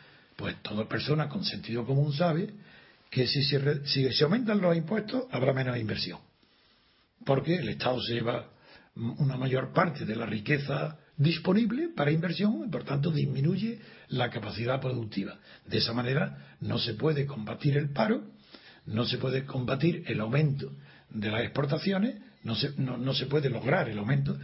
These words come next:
es decir, no hay aumento de riqueza. Si hay impuestos, habrá, claro, un ma-, una mayor riqueza de la sociedad que, que pasa a ser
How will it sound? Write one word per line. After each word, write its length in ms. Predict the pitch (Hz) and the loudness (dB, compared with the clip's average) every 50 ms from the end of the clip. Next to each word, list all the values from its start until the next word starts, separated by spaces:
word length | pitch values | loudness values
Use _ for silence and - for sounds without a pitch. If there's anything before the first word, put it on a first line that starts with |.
| - - - | -12 -16 -14
es 200 | - - - - | -6 -2 0 0
decir, 200 | 135 139 139 - - - - - | 0 0 -2 -4 -8 -10 -10 0
no 340 | 135 131 135 160 180 190 202 | 2 6 6 6 6 6 6
hay 200 | 208 214 214 - - | 6 4 4 0 0
aumento 400 | 147 135 135 156 156 151 147 139 | 0 2 4 4 2 4 2 2
de 80 | 135 | 2
riqueza. 480 | 139 135 - - - - - - - - _ _ _ _ _ - | 2 0 -4 -4 -8 -10 -10 -12 -18 -18 _ _ _ _ _ -8
Si 240 | - - 113 123 | -4 0 4 4
hay 240 | 135 147 156 156 - - - - - - | 6 6 4 2 -2 -6 -14 -20 -10 0
impuestos, 540 | - 127 110 107 - 175 170 - - 226 226 - | 0 0 0 2 2 2 2 2 2 -2 -2 0
habrá, 320 | - 123 113 110 120 127 | -4 -2 2 4 4 4
claro, 320 | - 135 147 160 156 107 98 | 4 4 4 4 4 2 -2
un 220 | 98 98 101 101 | -2 -2 0 0
ma-, 200 | 101 104 104 - - | 0 0 -2 -2 0
una 240 | 139 165 - - | 0 0 0 0
mayor 300 | 98 98 101 107 139 147 | -2 -2 2 4 4 4
riqueza 480 | 151 151 139 - 175 170 156 202 214 208 - - - - - - - - _ | 2 0 2 2 2 2 2 0 -2 -2 -2 -8 -12 -14 -16 -16 -18 -18 _
de 160 | - 110 107 | -4 -2 0
la 140 | 101 101 104 | 0 0 0
sociedad 600 | - - 156 151 143 160 156 147 175 208 - - | 2 4 4 4 4 2 4 4 4 2 2 -4
que, 280 | - - 135 - - - - - - - - | -2 0 0 0 0 -6 -10 -10 -10 -8 -4
que 160 | - - - | -2 -4 -4
pasa 520 | - - - 156 175 170 - 165 151 156 | -2 4 6 6 6 6 4 0 0 0
a 100 | - - | -2 -2
ser 320 | - - 180 202 214 185 | 2 2 2 2 2 -4